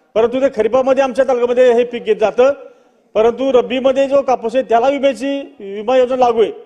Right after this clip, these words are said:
पण खरीपामध्ये कापसाला विमा योजना लागू नाही, तर ती आपण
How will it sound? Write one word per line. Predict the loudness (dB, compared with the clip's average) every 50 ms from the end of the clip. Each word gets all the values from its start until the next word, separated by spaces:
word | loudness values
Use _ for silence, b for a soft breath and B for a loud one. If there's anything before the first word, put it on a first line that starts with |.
| -20 _ _ _ _ -12
पण | -12 -8 -4
खरीपामध्ये | -4 -2 0 0 0 0 0 0 0 0
कापसाला | 0 0 -4 -2 0 0 2
विमा | 2 2 2 0
योजना | 0 -2 -2 -2 0
लागू | 0 0 0 -2
नाही, | 0 0 0 0 0 -4 -12 B B B B B B
तर | -6 -6
ती | -4 -4 -2 -2 -2 -2
आपण | -4 -6 -4 -2 -2 -2 -2